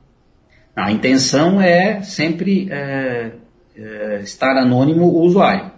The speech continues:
né? Então, por exemplo, eu vou acessar e quero fazer uma busca na, na Deep Web. Então, eu quero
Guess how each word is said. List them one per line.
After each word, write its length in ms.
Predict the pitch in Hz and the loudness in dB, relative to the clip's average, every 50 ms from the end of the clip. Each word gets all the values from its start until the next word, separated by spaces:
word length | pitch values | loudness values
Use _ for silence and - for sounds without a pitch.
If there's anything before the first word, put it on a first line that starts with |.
| - _ _ _ | -20 _ _ _
né? 180 | 98 98 104 110 | -10 -8 -8 -8
Então, 180 | 110 - 113 113 | -8 -8 -8 -4
por 140 | - 135 | -2 -2
exemplo, 360 | 123 123 113 107 101 95 98 107 | -2 -2 -2 -2 -4 -2 -2 -4
eu 80 | 107 | -2
vou 120 | 98 110 113 | -2 -2 -4
acessar 840 | 110 - 131 123 - - 120 117 120 127 117 - - - - - _ _ _ | -4 -4 -6 -6 -6 -2 0 0 2 2 0 -2 -4 -10 -18 -20 _ _ _
e 40 | - | -6
quero 220 | _ 123 123 123 | _ -2 -2 0
fazer 200 | - 165 - 131 | 0 0 2 2
uma 220 | 139 139 117 117 | 2 2 2 0
busca 440 | 117 123 135 147 143 - - 143 139 | 0 -2 -2 -2 -2 -4 -6 -6 -4
na, 280 | 135 139 143 143 139 139 | -4 -4 -4 -4 -4 -2
na 160 | 135 135 135 | -2 -2 -2
Deep 240 | 127 127 131 127 147 | -4 -6 -8 -8 -4
Web. 360 | 143 120 101 92 87 - - | -4 -2 -2 -4 -4 -8 -12
Então, 400 | 98 104 - - 107 117 127 117 | -18 -16 -8 -6 -4 -4 -4 -4
eu 180 | 110 131 143 139 | -4 -4 -6 -6
quero 440 | - 135 127 131 127 147 151 147 | -6 -4 -2 -2 -2 -2 -4 -6